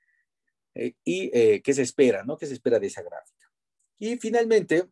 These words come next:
una reflexión. Reflexione sobre la utilidad de abstraer un fenómeno e identificar el proceso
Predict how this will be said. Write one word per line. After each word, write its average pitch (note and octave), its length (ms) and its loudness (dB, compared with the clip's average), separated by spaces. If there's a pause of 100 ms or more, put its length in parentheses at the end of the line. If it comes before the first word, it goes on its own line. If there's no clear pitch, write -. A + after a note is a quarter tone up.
una F#3+ 220 2
reflexión. G3 640 -2 (680)
Reflexione F3 800 -4
sobre D3+ 320 0
la B2+ 100 4
utilidad C#3+ 420 -2
de F3+ 80 -2
abstraer C#3 560 -2
un C#3+ 160 -12
fenómeno D#3 720 -8
e B2 80 -8
identificar A#2 580 -2
el A#2+ 120 2
proceso D#3+ 640 0